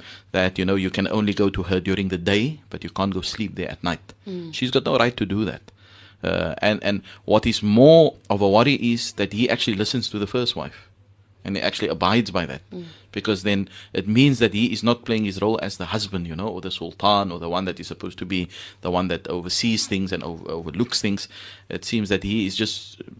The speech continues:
Speaker 1: following the wrong that his first wife is telling him. And so she's got no, and, and, and no one can say, I mean, this is wrong, people may say, "But isn't it okay because he, he can be there in the day and, and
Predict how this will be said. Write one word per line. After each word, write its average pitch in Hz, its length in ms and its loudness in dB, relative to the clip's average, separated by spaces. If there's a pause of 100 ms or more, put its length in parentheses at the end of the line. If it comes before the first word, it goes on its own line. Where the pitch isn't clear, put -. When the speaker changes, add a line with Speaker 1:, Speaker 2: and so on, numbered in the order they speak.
(120)
Speaker 1:
following 104 580 4
the 92 140 0
wrong 98 240 4
that 98 140 -4
his 90 100 -6
first 107 240 -2
wife 101 180 -2
is 104 120 -8
telling 147 260 -4
him. 80 160 -8 (640)
And 95 160 -4
so 104 160 4
she's 127 260 2
got 110 180 4
no, 107 200 8
and, 101 180 2 (320)
and, 104 240 2
and 104 220 2
no 123 100 10
one 160 160 12
can 131 160 4
say, 120 300 8
I 95 60 4
mean, 101 120 2
this 104 140 0
is 107 140 0
wrong, 107 240 6
people 110 280 0
may 107 160 4
say, 101 220 2
"But - 300 -2 (180)
isn't 135 260 6
it 147 120 6
okay 123 320 8
because 104 280 2
he, 92 200 -4
he 101 100 -6
can 107 220 4
be 101 100 2
there 98 140 4
in 98 80 0
the 90 100 -2
day 90 380 0 (220)
and, 76 140 -8
and 71 220 -10